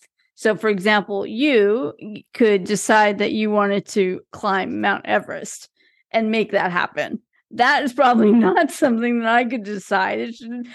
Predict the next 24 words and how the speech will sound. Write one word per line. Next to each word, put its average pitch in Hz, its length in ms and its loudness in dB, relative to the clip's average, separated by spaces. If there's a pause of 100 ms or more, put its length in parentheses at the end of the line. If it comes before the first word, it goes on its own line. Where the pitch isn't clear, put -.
should - 180 0
have 285 100 4
been 262 140 4
something 247 340 0
I 240 120 4
decided 233 600 -2 (180)
decades 226 480 -2
earlier. 165 520 -4 (380)
On 226 160 2
the 233 120 4
other 240 200 2
hand, 214 520 -2 (160)
you 214 220 -2
and 214 80 0
I 208 120 2
just 202 220 -10
had 196 160 -2
a 196 80 0
fabulous 220 580 -2
experience 202 680 -2
of 196 240 -2 (100)
hot 220 220 2
air 208 160 4
ballooning. 220 560 -2